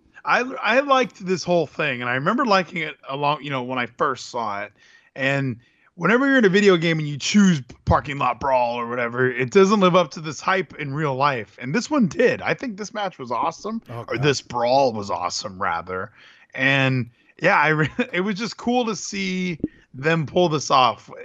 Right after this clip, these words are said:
Speaker 1: So I, I was into it. I liked the entrances. I wish there was, like, instead of entrance music, I wish they both came out to, like, the same kind of beat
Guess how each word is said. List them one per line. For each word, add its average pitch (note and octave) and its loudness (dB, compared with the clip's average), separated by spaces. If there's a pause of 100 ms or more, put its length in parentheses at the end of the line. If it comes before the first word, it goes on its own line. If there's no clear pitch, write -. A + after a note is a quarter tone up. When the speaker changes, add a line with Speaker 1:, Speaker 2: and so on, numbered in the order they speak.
(200)
Speaker 1:
So - -2
I, D3 0
I D#3 4
was G#3+ -2
into G#3 -4
it. F#3 2
I E3 2
liked E3 0
the D#3+ -8
entrances. D#3+ -8
I C3 -2
wish D#3+ -6
there F3 -4
was, D#3 -6 (400)
like, D3+ -2
instead D#3+ 2
of E3 0
entrance F3+ -6
music, F#3+ -2
I C#3+ 2
wish D#3+ -2
they E3 -4
both C#3 -4
came C#3 -6
out B2+ -2
to, - -8
like, A#2+ -6
the - -12
same B2+ -4
kind B2 -4
of A2 -6
beat B2+ -2